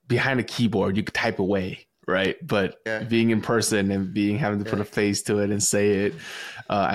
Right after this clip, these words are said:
Speaker 1: I, I think is a little different. But I was, I was very impressed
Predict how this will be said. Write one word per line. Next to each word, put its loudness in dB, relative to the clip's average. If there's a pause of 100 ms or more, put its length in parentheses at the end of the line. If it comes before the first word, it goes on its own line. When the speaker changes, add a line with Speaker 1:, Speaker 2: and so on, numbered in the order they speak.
(120)
Speaker 1:
I, -2
I 0
think 0
is -2
a 0
little 2
different. -2 (100)
But 0
I 2
was, 2
I 2
was 0
very 2 (120)
impressed -2